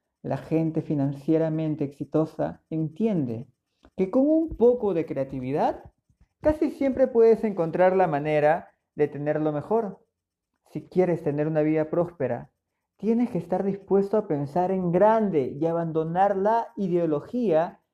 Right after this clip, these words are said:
de solamente tener esto o aquello. Ahora,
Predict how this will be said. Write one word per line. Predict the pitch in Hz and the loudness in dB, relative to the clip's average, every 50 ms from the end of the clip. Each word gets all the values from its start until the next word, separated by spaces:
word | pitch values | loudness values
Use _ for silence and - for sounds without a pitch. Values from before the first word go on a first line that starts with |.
| _ _ _ _ _ _ - | _ _ _ _ _ _ -14
de | 151 151 | -12 -12
solamente | 151 - - 202 208 214 220 208 202 208 202 196 202 202 | -12 -10 -6 -4 -2 -2 -2 -2 -4 -6 -8 -8 -8 -4
tener | - 160 156 160 160 165 165 | -4 -2 -2 0 -2 0 0
esto | 180 196 214 202 - - 262 294 302 - - _ _ _ _ _ _ _ _ _ - | 0 0 0 -2 -4 -4 -4 -4 -4 -6 -12 _ _ _ _ _ _ _ _ _ -6
o | - 139 135 135 - - _ _ _ _ _ _ | -4 -2 -2 -2 -4 -10 _ _ _ _ _ _
aquello. | - 156 143 - 123 113 101 95 101 - - _ _ _ _ _ _ _ _ _ _ _ _ _ _ _ _ _ _ - | -6 -6 -4 -4 -6 -8 -8 -10 -12 -18 -20 _ _ _ _ _ _ _ _ _ _ _ _ _ _ _ _ _ _ 2
Ahora, | 165 170 175 170 151 117 101 - - | 4 6 6 6 4 0 -4 -10 -14